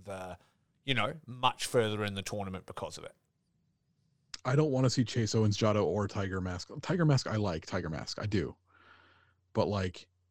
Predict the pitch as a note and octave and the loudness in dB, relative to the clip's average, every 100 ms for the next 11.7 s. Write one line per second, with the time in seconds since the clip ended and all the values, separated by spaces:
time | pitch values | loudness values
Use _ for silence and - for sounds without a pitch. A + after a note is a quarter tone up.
0 | _ - A2+ G#2+ G#2 A2 A2+ A2 - A2+ | _ 2 4 4 2 2 2 2 2 2
1 | G#2+ G#2 G#2 G#2 _ - - A#2+ A2+ A2 | 4 2 0 -2 _ -6 2 4 6 4
2 | G#2+ G2+ - A2 A2 - A2+ G#2+ A#2+ E3 | 4 0 0 0 0 0 0 2 2 4
3 | F#3+ C#4+ - _ _ _ G#2 G#2+ F#2 - | 2 0 -8 _ _ _ 2 2 2 0
4 | - A2+ B2 A2+ A2+ B2 A2 A2+ G#2 - | 2 4 4 4 6 8 8 6 4 2
5 | G#2 F#2+ F2+ G#2 A#2 C3 C#3+ - _ - | 0 0 2 2 4 2 0 -6 _ -14
6 | - - - A#2 B2 B2 B2 A2+ F#2+ F2+ | -12 -8 -2 2 6 8 8 6 4 0
7 | F2+ F2 E2+ D2+ - - - - B2+ A#2+ | -4 -6 -8 -8 -14 -20 -20 4 4 6
8 | - D3+ C3+ C3 C#3+ A2+ G#2+ C3 A2+ - | 10 12 12 8 6 4 -6 -6 -6 0
9 | B2 A#2+ G#2+ G#2+ F#2+ - B2+ F#3 C#3+ F#2 | 6 6 6 4 2 2 4 6 4 -4
10 | E2+ E2+ G#2+ G2+ G2 G#2 F#2+ F#2 - C3 | -6 -4 -2 -2 -2 -2 0 -2 2 4
11 | B2+ A#2 G#2+ G#2 G2+ G2+ F#2+ | 6 6 10 10 12 10 8